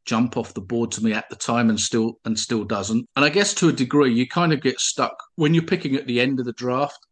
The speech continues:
as they were, you kind of get stuck. If there's a guy that you really like who could be a second rounder, but you know he's not gonna be there at the end of the second round, then you, you're taking him slightly earlier than perhaps some, some of us would have done. But yeah, I mean, Rice was the guy that jumped off the board at me.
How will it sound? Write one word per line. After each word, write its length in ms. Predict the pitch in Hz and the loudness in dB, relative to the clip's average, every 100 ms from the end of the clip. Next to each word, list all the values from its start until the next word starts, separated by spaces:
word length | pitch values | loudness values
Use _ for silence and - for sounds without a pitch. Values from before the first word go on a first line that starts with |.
| _ | _
as 140 | 123 98 | -4 2
they 160 | 113 | 4
were, 360 | 107 107 110 113 - _ | 4 4 2 0 -4 _
you 100 | 120 | -6
kind 220 | 113 170 | 0 4
of 80 | 160 | 4
get 140 | 131 - | 2 0
stuck. 520 | - 131 113 - - _ _ _ - | -2 0 -2 -4 -18 _ _ _ -10
If 120 | 123 | 0
there's 160 | 135 | 2
a 60 | 123 | 2
guy 240 | 117 160 | 2 2
that 140 | 156 113 | 2 2
you 100 | 127 | -2
really 380 | 127 143 127 120 | 4 4 4 2
like 340 | 123 117 117 - _ - | 2 2 -2 -6 _ -12
who 80 | 123 | -12
could 320 | 113 - 165 | -6 -2 -2
be 120 | 139 | 0
a 60 | 127 | -2
second 380 | - 135 135 123 | 0 -2 -2 0
rounder, 300 | 123 123 117 | 2 2 0
but 140 | 123 120 | -2 -2
you 100 | 127 | 0
know 120 | 135 | 2
he's 160 | 127 | 0
not 140 | 143 139 | -2 -6
gonna 180 | 117 98 | -8 -4
be 220 | 123 131 | 0 2
there 240 | 147 143 139 | 4 4 2
at 60 | |
the 100 | 139 | -2
end 140 | 135 131 | -2 -2
of 60 | |
the 60 | 131 | -4
second 380 | - 139 - 127 | -4 -4 -4 -4
round, 260 | 131 131 | -2 -2
then 140 | 127 127 | -2 -4
you, 100 | 120 - | -6 -8
you're 100 | 113 | -6
taking 320 | - 113 104 | -2 -2 0
him 100 | 101 | 0
slightly 440 | 98 107 95 107 | 2 2 2 2
earlier 260 | 110 110 104 | 4 4 4
than 160 | 98 98 | 2 0
perhaps 240 | 110 - | -2 -2
some, 160 | 107 95 | -6 -4
some 200 | - 107 | -4 -4
of 120 | 101 | -4
us 180 | 104 - | -6 -6
would 80 | 101 | -8
have 100 | 101 | -4
done. 220 | 104 98 | -2 -2
But 260 | 92 107 - - | 0 -2 -2 -6
yeah, 240 | 120 110 85 | 0 2 4
I 40 | |
mean, 180 | 123 135 | 4 4
Rice 280 | 180 170 - | 4 4 0
was 120 | 120 | -2
the 100 | 110 | -4
guy 160 | 107 | -4
that 160 | 98 - | -4 -4
jumped 240 | 98 87 | -4 -4
off 140 | 104 - | -6 -8
the 80 | 90 | -4
board 260 | 107 104 | -2 0
at 100 | 104 | -2
me. 240 | 110 101 | -2 -4